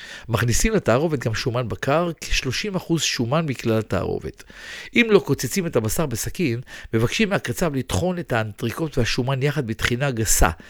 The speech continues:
כך מתקבלת תערובת הומוגנית, אך בשרנית, לא מחית.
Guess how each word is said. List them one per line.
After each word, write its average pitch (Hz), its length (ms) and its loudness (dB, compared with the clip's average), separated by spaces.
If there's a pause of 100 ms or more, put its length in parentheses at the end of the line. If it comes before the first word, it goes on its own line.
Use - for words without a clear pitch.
(100)
כך 190 160 4
מתקבלת 160 460 2
תערובת 139 340 2
הומוגנית, 123 840 0 (100)
אך - 320 -4 (200)
בשרנית, 107 640 -2 (100)
לא 117 120 4
מחית. 113 380 -4